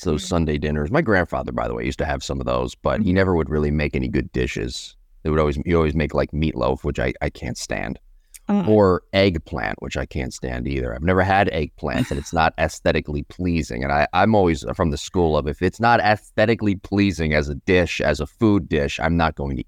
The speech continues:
Speaker 1: eat it. Sorry.
Speaker 2: All right. Well, to make anyone jealous, my, my husband's father, so my father-in-law used to own pizza places, and he's making stromboli and chicken rolls from
Speaker 1: Mm.
Speaker 2: scratch. Um, and then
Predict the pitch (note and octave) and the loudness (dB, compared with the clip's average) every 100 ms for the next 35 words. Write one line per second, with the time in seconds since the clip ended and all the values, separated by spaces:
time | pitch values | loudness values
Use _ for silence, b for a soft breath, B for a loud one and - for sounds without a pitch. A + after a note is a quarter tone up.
0 | - A1+ - - _ - - A1+ G1+ - | -8 -8 -8 -14 _ -12 -8 -8 -10 -16
1 | _ G#3 F3 D#3+ G3+ F#3 - - G3+ G3+ | _ -2 -2 2 4 2 0 0 2 2
2 | F#3+ A3 G#3 F#3+ F3 D#3+ - E3+ F3 E3+ | 2 2 2 2 2 2 0 -2 -2 -2
3 | - - E3+ E3 F#3 F#3+ F3+ E3 E3 D#3+ | -4 -2 -2 0 0 0 -2 0 0 2
4 | - E3+ E3+ E3 F3 F3 E3+ - D#3+ - | -2 -4 -4 2 2 2 -2 -2 -4 -4
5 | - F3+ F3 E3+ G3+ F3 E3 - E3+ - | -4 -2 -2 -2 -2 -4 -2 -4 -2 -4
6 | E3+ - - E3+ E3 E3+ F#3 E3+ F3+ E3 | -4 -6 -4 -2 0 0 0 0 0 -2
7 | F3 - F#3 E3+ E3+ F#3+ A3+ B3 - F3+ | -2 -2 0 2 2 4 4 4 2 -2
8 | E3+ E3+ - - F3 E3 F3+ D#3+ - - | 0 -2 -2 -2 0 -2 -2 -4 -10 -8
9 | F3+ E3 - - - - F3 D#3+ D#3+ E3+ | -2 0 -2 -6 -8 -2 0 2 0 0
10 | E3+ E3+ E3+ | 0 0 -2